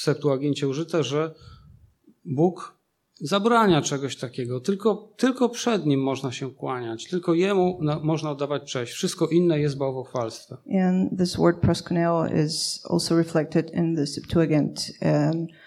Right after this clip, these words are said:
Speaker 2: in the Old Testament, in the Ten Commandments, we have clearly s-, stated that, uh, you can only proskuneo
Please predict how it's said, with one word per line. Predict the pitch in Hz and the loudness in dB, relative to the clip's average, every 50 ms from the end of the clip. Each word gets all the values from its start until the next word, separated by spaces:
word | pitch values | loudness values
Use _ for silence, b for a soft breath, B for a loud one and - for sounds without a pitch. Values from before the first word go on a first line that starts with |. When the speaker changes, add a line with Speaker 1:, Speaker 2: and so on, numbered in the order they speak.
| b b b b b b _ - | b b b b b b _ -2
Speaker 2:
in | 170 175 170 170 170 165 165 | 2 2 4 4 4 6 6
the | 170 170 | 8 8
Old | 170 170 170 - | 8 6 6 2
Testament, | - 170 170 - 180 165 151 - - | 2 2 2 2 2 2 2 0 0
in | - 165 165 160 165 165 - | 0 0 0 2 0 0 0
the | - 151 | 0 -2
Ten | - - 175 170 170 | 0 2 2 2 2
Commandments, | - 170 160 165 170 180 180 170 156 147 143 143 - - - - - - | 2 0 2 2 4 4 4 4 4 4 4 2 0 -4 -6 -8 -6 -2
we | - 165 160 160 151 160 - - 156 | 0 2 2 2 0 -2 -4 -4 -4
have | 151 160 160 156 156 - - - - | 0 2 2 2 2 -2 -12 -8 0
clearly | - 165 170 170 165 165 160 156 | 2 4 6 6 6 4 4 0
s-, | 151 147 - - - - - - - | -2 -4 -6 -8 -8 -10 -12 -12 -6
stated | - - 180 170 160 143 139 139 - - | 2 4 6 6 6 6 2 0 0 2
that, | 151 147 131 139 - 165 - b b b b b b b b - | 2 4 4 2 0 -4 -12 b b b b b b b b -2
uh, | - 156 156 - - - - _ - | 0 2 2 2 0 -6 -12 _ -2
you | 185 175 | -2 2
can | - 190 - | 2 2 2
only | - 170 175 170 165 | 4 2 2 2 4
proskuneo | 165 160 160 151 - - 175 170 170 165 160 156 156 135 - | 4 4 4 2 0 0 2 4 4 6 6 6 6 4 4